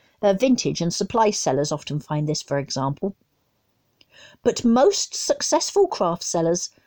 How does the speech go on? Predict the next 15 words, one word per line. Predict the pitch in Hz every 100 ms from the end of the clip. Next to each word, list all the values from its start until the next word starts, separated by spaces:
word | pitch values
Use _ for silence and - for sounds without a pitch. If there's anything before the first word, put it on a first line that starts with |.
| _ -
utilize | 240 277 220 165 170 185 - -
some | - 330 269
other | 302 214
form | - 160 156 185
of | 185
marketing. | 240 240 - 143 143 - _ _ _ _ _ _ _ _ _ - -
A | 202
recent | 226 415 - 220 196
episode | - 180 147 196
of | 247
the | 160
Craft | - 156 185
Seller | 196 165
Success | - - - 185 -
Podcast, | - 175 - 151 170